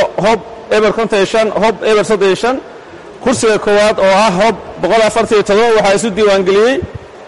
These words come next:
murashaxiinta kala ah Mahad Maxamed Salaad iyo Shamse Cabdullaahi Maxamed. Een, intaan doorashada bilaaban waxaa tanaasulay Shamse Cabdullaahi Maxamed, sidaa habraac u yahay. Waxaan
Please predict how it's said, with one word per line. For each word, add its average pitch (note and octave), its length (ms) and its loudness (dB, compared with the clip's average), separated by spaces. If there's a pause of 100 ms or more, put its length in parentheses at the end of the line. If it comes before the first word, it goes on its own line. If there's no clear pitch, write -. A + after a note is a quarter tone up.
(120)
murashaxiinta F3+ 680 0
kala F#3 200 2
ah F3 120 2
Mahad G3+ 320 2
Maxamed F#3 360 0
Salaad G3 400 2
iyo F#3 120 2
Shamse F3 360 0
Cabdullaahi F3 480 2
Maxamed. G#3+ 400 0 (760)
Een, F3 520 2
intaan G#3 460 0
doorashada G3 380 2
bilaaban F#3+ 540 2
waxaa F#3+ 500 2
tanaasulay F#3 600 2
Shamse F#3+ 280 0
Cabdullaahi F#3+ 480 2
Maxamed, G#3 440 0
sidaa G3+ 240 0
habraac G3 340 0
u G3+ 100 2
yahay. G3 240 2 (560)
Waxaan F3 320 0